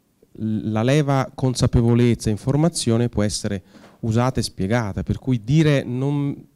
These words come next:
l'utente non è tanto appassionato a cosa accade al suo dato, non lo so, dipende quanto capisce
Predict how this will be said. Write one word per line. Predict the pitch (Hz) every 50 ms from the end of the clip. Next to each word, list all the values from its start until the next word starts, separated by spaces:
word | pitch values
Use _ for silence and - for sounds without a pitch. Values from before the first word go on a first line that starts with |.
| _
l'utente | - 110 110 117 139 139 147 143 - 139 127
non | 131 135 139
è | 139 135 -
tanto | - 139 139 135 - 143
appassionato | - - - 123 - - - 117 117 123 131 135 127 - 123
a | 117
cosa | - - 131 123 123
accade | 117 - - 131 127 123 113 107 104 - - - - - - _ _
al | - 113
suo | - - 170
dato, | 156 139 135 - - 110 - -
non | - 117 120 120 113
lo | 110
so, | - - 156 131 104 - - _ _ - - _
dipende | - 107 - 123 123 117 120
quanto | - - 143 135 139 143 131 - - 135
capisce | - - 135 - 123 120 - - - - - 123 120 123 -